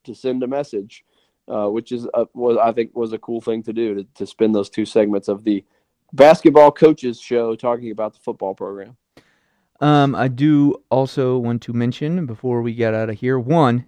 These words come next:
Speaker 2: as you're talking about recruiting there, uh, there was a, a post today from Matthew Hurt. He was actually wearing the Kentucky jersey and did the, the not committed in, in the po-, in the post that he did it, but this is the first time under John Calipari,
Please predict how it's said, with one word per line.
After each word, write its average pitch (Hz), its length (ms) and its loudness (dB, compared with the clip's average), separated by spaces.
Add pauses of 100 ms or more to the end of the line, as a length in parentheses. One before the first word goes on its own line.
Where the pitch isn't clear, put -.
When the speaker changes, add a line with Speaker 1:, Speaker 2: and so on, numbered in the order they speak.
(120)
Speaker 2:
as 120 320 -6
you're 127 180 -8
talking 120 360 -2
about 117 280 -2
recruiting 131 460 2
there, 113 300 0 (440)
uh, 120 240 -18
there 131 200 0
was 127 200 2
a, 110 300 0
a 113 60 -4
post 139 300 -2
today 127 280 2
from 117 220 -2
Matthew 110 340 0
Hurt. 120 320 -4
He 123 120 -8
was 120 140 -4
actually 120 320 -2
wearing 120 440 2
the 117 100 -2
Kentucky 113 480 -6
jersey 123 540 0 (440)
and 113 360 -4 (160)
did 113 160 -4
the, 113 360 -4
the 113 260 -6
not 113 320 -2
committed 113 420 0
in, 110 300 -6
in 113 180 -8
the 104 80 -6
po-, 117 220 -6
in 107 240 -8
the 107 80 -6
post 156 420 4
that 110 160 -4
he 110 60 -6
did 147 200 2
it, 110 180 0
but 104 180 -8
this 123 180 -8
is 120 80 -14
the 113 80 -8
first 113 260 -6
time 110 220 -4
under 107 160 -6
John 107 240 -6
Calipari, 104 580 -6